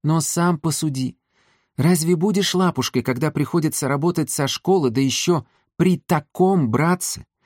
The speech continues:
таком отце, такой матери, такой бурмейстерше,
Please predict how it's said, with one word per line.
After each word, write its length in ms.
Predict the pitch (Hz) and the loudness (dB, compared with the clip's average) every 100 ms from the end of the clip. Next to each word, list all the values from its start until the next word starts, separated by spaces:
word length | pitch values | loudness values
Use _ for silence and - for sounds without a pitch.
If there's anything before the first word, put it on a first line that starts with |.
| - _ - | -20 _ -2
таком 480 | 180 - 170 208 | -2 0 0 2
отце, 520 | 165 151 - 147 175 147 _ _ _ _ - | 2 -2 -4 -2 -2 -4 _ _ _ _ 0
такой 440 | 180 - 151 196 | 0 2 2 4
матери, 580 | 151 185 208 147 98 - _ _ _ - | 4 2 2 0 -2 -8 _ _ _ 0
такой 500 | 185 180 - 208 180 | 0 0 2 4 4
бурмейстерше, 960 | 135 151 147 175 202 - 143 - 71 | 2 2 4 4 2 -2 -4 -4 -8